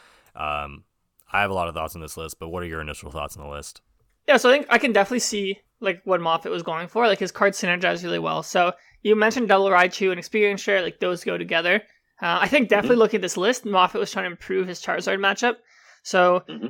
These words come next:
Speaker 2: uh, it's really hard to Raichu, like, multiple times, or even one time sometimes. Like, you need six energy to knock out a Charizard, or even, like, a Guard E X, for example.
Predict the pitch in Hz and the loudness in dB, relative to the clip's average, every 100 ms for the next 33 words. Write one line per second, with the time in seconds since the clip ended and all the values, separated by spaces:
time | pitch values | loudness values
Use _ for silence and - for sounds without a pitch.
0 | - 190 180 175 170 - 240 - 240 339 | 2 6 6 6 4 4 0 4 4 6
1 | 202 196 185 160 160 160 165 156 175 180 | 8 8 8 4 2 2 -4 -4 -4 -4
2 | 190 - 160 175 214 285 190 180 185 175 | -6 -8 -8 0 0 2 0 -2 -2 -6
3 | 190 - 202 208 214 269 - 180 214 226 | -6 -4 -4 -2 -2 -4 -6 0 0 0
4 | - 208 - 180 165 160 160 160 165 160 | -2 -4 -2 -2 -4 -6 -6 -6 -8 -6
5 | 170 170 175 170 - 196 190 185 170 160 | -6 -4 -4 -6 -8 -2 0 0 -2 0
6 | 151 156 175 170 - 196 180 190 185 196 | 2 2 2 2 0 -4 -2 -2 2 2
7 | 202 | 0